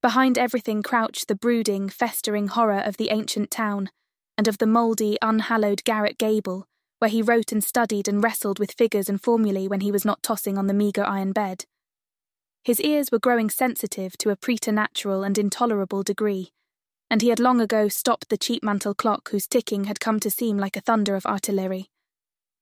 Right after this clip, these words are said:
At neat the subtlest steering of the black city outside, the sinister scurrying of rats in the wormy partitions, and the creaking of hidden timbers in the centuried house,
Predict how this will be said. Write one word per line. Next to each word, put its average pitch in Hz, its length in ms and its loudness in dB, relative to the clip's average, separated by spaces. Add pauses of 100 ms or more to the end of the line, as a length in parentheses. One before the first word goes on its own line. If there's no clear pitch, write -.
(160)
At 220 160 0
neat 233 300 2
the 208 80 0
subtlest 214 460 -2
steering 202 360 2
of 196 100 -6
the 202 80 0
black 214 320 0
city 220 260 -2
outside, 196 580 -2 (360)
the 214 80 2
sinister 233 460 0
scurrying 214 420 2
of 196 140 -4
rats 220 280 0
in 202 100 0
the 196 100 2
wormy 208 320 2
partitions, 196 800 -4 (420)
and 214 140 4
the 208 80 2
creaking 214 480 0
of 190 140 -6
hidden 226 300 2
timbers 196 480 0
in 196 120 0
the 196 80 -2
centuried 208 480 -2
house, 196 360 -6